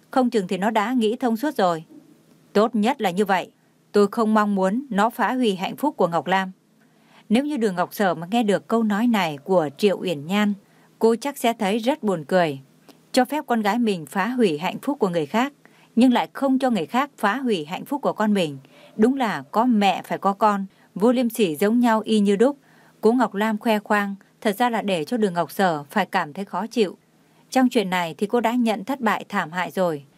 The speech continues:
nhưng mà Cố Ngọc Lam lại nhiều lần tìm đến khiêu khích cô. Tượng đất cũng có ba phần lửa, huống chi là ở trong lòng của Đường Ngọc Sở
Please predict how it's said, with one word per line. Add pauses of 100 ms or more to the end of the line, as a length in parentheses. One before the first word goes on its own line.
(300)
nhưng
mà
Cố
Ngọc
Lam (100)
lại
nhiều
lần
tìm
đến
khiêu
khích
cô. (400)
Tượng
đất
cũng
có
ba
phần
lửa, (400)
huống
chi
là
ở
trong
lòng
của
Đường
Ngọc
Sở